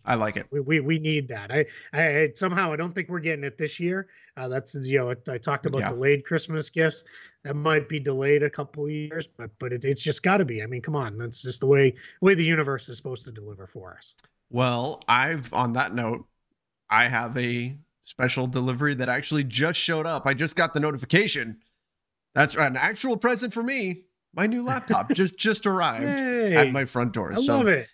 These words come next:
Speaker 1: yeah, so I'm, I'm
Speaker 2: Perfect.
Speaker 1: excited about that. Should, uh, hopefully increase the quality of our, of our shows and, and all that kind of, at least my processing power to where my computer will no longer sound like it's going to die when I do our live shows.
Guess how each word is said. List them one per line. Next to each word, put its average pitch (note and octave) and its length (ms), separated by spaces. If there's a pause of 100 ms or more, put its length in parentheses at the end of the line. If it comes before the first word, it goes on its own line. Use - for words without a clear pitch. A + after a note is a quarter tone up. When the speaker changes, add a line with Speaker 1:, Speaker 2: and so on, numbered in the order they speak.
Speaker 1:
yeah, C#3 320
so C3 160
I'm, C#3 120
I'm C#3+ 80
Speaker 2:
Perfect. C3+ 260
Speaker 1:
excited C3 500
about A#2+ 320
that. F#2+ 260
Should, B2 320
uh, A#2 300 (400)
hopefully C3+ 420
increase C3 360
the A2+ 80
quality A#2 360
of A2+ 140
our, A2 200
of G#2+ 160
our G#2+ 140
shows F3+ 400
and, B2+ 240
and A#2 160
all A#2 120
that A2+ 120
kind A2 160
of, A#2+ 60
at B2+ 40
least E3+ 220
my C#3+ 120
processing C3+ 580
power A#2+ 260
to A#2+ 60
where A2 180
my G#2+ 320 (380)
computer A#2+ 340
will A#2 140
no C3 120
longer D#3 380
sound C3 220
like B2+ 160
it's - 120
going B2 220
to A#2 80
die A2 540 (200)
when C#3+ 200
I A#2 60
do D#3+ 280
our B2 140
live G2+ 260
shows. F#2+ 320